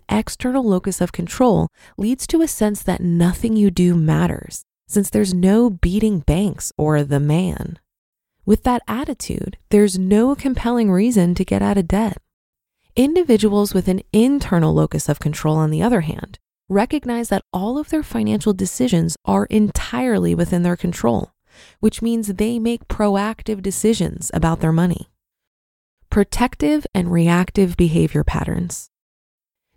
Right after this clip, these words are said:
Generally, individuals who grow up poor are attempting to protect themselves when they develop an external locus of control.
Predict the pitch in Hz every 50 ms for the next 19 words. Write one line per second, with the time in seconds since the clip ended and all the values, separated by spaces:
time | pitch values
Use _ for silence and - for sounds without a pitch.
0 | _ - 180 185 226 262 294 311 277 190 90 - - - - - - _ _ _
1 | _ - 208 233 294 339 339 - 247 226 - 226 220 220 214 214 - - 190 170
2 | - - 165 156 156 165 190 214 - - - - 165 - - - - - - _
3 | - 185 190 185 190 - - - 214 220 - - 254 233 - - 226 - - 226
4 | - - - 208 226 - _ 226 196 180 - - - - - - - - - 170
5 | 165 170 170 - 175 165 165 180 175 180 190 196 - - 165 165 - _ - 190
6 | 190 - - - - 196 185 175 175 170 165 165 160 - 160 151 - 160 151 -
7 | - 160 - - 214 - - - -